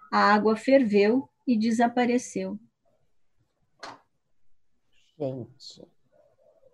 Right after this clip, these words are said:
Speaker 2: é impressionante, né?
Speaker 1: Eu fiquei, eu tinha, eu, essa imagem eu nunca mais esqueci.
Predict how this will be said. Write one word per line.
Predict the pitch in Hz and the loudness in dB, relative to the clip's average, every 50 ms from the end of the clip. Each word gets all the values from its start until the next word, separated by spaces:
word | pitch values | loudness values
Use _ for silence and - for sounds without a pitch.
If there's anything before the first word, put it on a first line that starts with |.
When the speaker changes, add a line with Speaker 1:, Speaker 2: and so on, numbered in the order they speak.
| _ _ _ _ _ - | _ _ _ _ _ -8
Speaker 2:
é | 139 | -8
impressionante, | 139 131 139 139 131 - - 151 151 165 160 147 139 135 - - 160 | -8 -6 -4 -4 -4 -4 -4 -4 -4 -4 -4 -4 -6 -10 -12 -12 -10
né? | 147 143 - | -10 -6 2
Speaker 1:
Eu | 233 254 254 | 4 4 4
fiquei, | - - 254 247 - - 254 240 240 247 - 294 320 - - - | 4 -2 -4 -4 0 2 4 6 8 8 6 6 2 -2 -6 0
eu | 220 233 233 | 0 0 0
tinha, | - - 277 269 269 269 262 - | 2 4 6 8 8 6 4 4
eu, | 240 247 254 247 - - - | 6 6 6 6 4 2 4
essa | 226 277 269 - 320 | 4 4 4 4 4
imagem | 302 285 262 233 233 233 247 262 269 262 269 262 254 | 8 8 8 8 8 6 6 6 6 6 6 6 6
eu | 254 254 | 6 6
nunca | 247 240 247 262 285 349 392 - - 381 370 | 8 8 8 8 6 6 2 0 0 0 2
mais | 349 269 247 247 254 254 254 | 4 4 4 6 4 2 2
esqueci. | 269 247 - - - 269 254 269 - - - - 196 190 202 | 0 -6 -6 -6 -2 0 0 0 -2 -6 -8 -6 -4 -4 -6